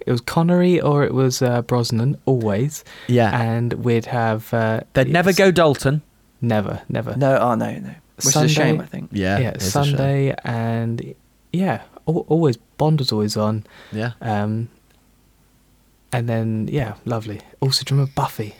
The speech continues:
Speaker 1: Buffy the Vampire Slayer
Speaker 3: Oh,
Speaker 1: as well.
Speaker 3: yeah.
Speaker 2: Mm.
Speaker 1: Yeah, I used to
Speaker 2: Yeah.
Speaker 1: love Buffy. That, and do you remember Charmed? Don't know if you remember Charmed.
Speaker 3: I never
Speaker 2: I,
Speaker 3: watched
Speaker 2: I
Speaker 3: Charmed.
Speaker 2: wasn't
Speaker 1: That
Speaker 2: a Charmed
Speaker 1: was
Speaker 2: man.
Speaker 1: lovely.
Speaker 2: I think
Speaker 1: Three
Speaker 2: I was
Speaker 1: Witches.
Speaker 2: watching Round the Twist at that point.
Speaker 1: Ah,
Speaker 3: That's a
Speaker 1: yeah.
Speaker 3: great show.
Speaker 1: Yeah,
Speaker 2: Yeah.
Speaker 1: yeah, yeah. But boys,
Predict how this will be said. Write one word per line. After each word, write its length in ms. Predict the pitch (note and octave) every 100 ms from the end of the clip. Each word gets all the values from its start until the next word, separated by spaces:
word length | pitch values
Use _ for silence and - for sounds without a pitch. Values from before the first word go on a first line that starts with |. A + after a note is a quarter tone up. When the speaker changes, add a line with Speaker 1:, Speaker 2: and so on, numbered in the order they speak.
| -
Speaker 1:
Buffy 220 | C3 C3
the 80 | B2+
Vampire 320 | B2+ B2+ A2+
Slayer 260 | - A2+
Speaker 3:
Oh, 40 | B2+
Speaker 1:
as 80 | B2+
well. 100 | G#2+
Speaker 3:
yeah. 380 | B2 D3+ D3+ B2+
Speaker 2:
Mm. 220 | C3 G#2+
Speaker 1:
Yeah, 320 | A2+ A#2+ A#2 G#2
I 80 | A2+
used 140 | A2+
to 60 | -
Speaker 2:
Yeah. 80 | G2+
Speaker 1:
love 120 | -
Buffy. 400 | G2 G#2 A2 A2+ - - - -
That, 180 | B2
and 100 | A2
do 100 | G2+
you 40 | D3
remember 100 | D#3+
Charmed? 600 | - - D#3+ A2 G2 G2+ -
Don't 140 | D3+
know 80 | C3
if 100 | B2+
you 60 | A#2+
remember 180 | A#2 G#2+
Charmed. 640 | - - G#2 G#2 G#2+ A2+ -
Speaker 3:
I 60 | A2
never 180 | G#2+ A2+
Speaker 2:
I, 20 |
Speaker 3:
watched 280 | A#2 A2 -
Speaker 2:
I 40 |
Speaker 3:
Charmed. 120 | A#2
Speaker 2:
wasn't 220 | B2 A2 G#2+
Speaker 1:
That 40 |
Speaker 2:
a 40 | -
Charmed 340 | A#2 G#2+ G#2+ -
Speaker 1:
was 20 |
Speaker 2:
man. 280 | G#2+ G2 F#2+
Speaker 1:
lovely. 140 | F#2+
Speaker 2:
I 40 |
think 200 | G#2 A#2
Speaker 1:
Three 120 | A2 G#2
Speaker 2:
I 20 |
was 120 | G#2+
Speaker 1:
Witches. 280 | G#2 G#2 G2+ G#2
Speaker 2:
watching 160 | G2+ G2+
Round 340 | G#2+ G#2 G#2
the 80 | G2+
Twist 560 | - - A2 F#2 - -
at 120 | -
that 200 | E2+ -
point. 280 | - F#2 F2 -
Speaker 1:
Ah, 240 | G#2+ G#2
Speaker 3:
That's 180 | G#2 -
a 40 | F2
Speaker 1:
yeah. 80 | -
Speaker 3:
great 180 | F#2
show. 240 | - A#2 -
Speaker 1:
Yeah, 180 | - G#2
Speaker 2:
Yeah. 220 | F2 F2
Speaker 1:
yeah, 120 | F2 G2+ A2+
yeah. 60 | - _ _ - - -
But 160 | - -
boys, 480 | A#2+ C3+ G#2+ -